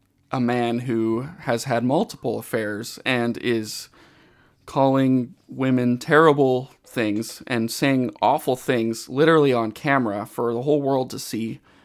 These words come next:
and yet they just claim that they're just gonna have grace for him. And I'm like, that was very, very revealing. I think there was something very apocalyptic about Trump's election,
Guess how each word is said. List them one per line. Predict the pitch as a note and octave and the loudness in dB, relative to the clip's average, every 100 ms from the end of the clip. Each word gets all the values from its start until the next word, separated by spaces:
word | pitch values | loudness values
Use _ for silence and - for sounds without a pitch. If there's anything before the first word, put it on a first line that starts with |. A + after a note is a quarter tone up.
| _ | _
and | - B2+ | -2 0
yet | A#2+ C3 - | 2 0 0
they | - B2 A2+ G#2+ - _ _ - | -2 0 0 -4 -8 _ _ -14
just | C#3 - _ _ _ _ _ _ _ | -12 -12 _ _ _ _ _ _ _
claim | - - D#3+ D#3+ | -6 4 6 8
that | D3 D3 | 4 6
they're | D3 | 4
just | C#3 C#3+ | 4 0
gonna | - C3+ | 0 0
have | C#3+ C#3 B2+ | 2 0 0
grace | A#2+ A2+ - | -2 -2 -2
for | - - B1+ B2+ | -6 -10 -10 -12
him. | - - - | -18 -18 -10
And | - C#3+ | -4 -2
I'm | D3+ | -2
like, | D#3 D3 C#3+ - _ _ _ _ _ _ _ _ _ _ _ _ _ - _ _ | -2 -2 -4 -14 _ _ _ _ _ _ _ _ _ _ _ _ _ -20 _ _
that | A#2+ C#3 E3 | 8 8 10
was | E3 C3 | 6 2
very, | B2+ B2+ B2+ B2 A#2+ A2 | 2 4 4 4 2 -2
very | - B2 A#2+ A#2 | -6 0 2 4
revealing. | A2+ A2+ G#2+ G#2 G2+ | 2 0 -4 -6 -6
I | G2+ A#2+ | 0 0
think | B2 C#3+ C3 | 2 0 2
there | C3+ B2 | 2 2
was | A#2+ - | 2 -2
something | C3 - A#2+ A#2 | -4 -2 -2 -2
very | A#2 A2+ B2 A#2+ | -2 2 2 2
apocalyptic | - - A#2 A2+ B2 G#2 G#2 - G2 - - | -2 -2 0 0 -2 -4 -4 -8 -12 -12 -8
about | A#2+ G#2+ G2 - - _ _ _ - _ | -6 -4 -4 -6 -12 _ _ _ -20 _
Trump's | - B2+ A#2 - - | -6 -2 -2 -4 -8
election, | G2+ G2+ F#2+ - - - | -6 -6 -6 -12 -14 -14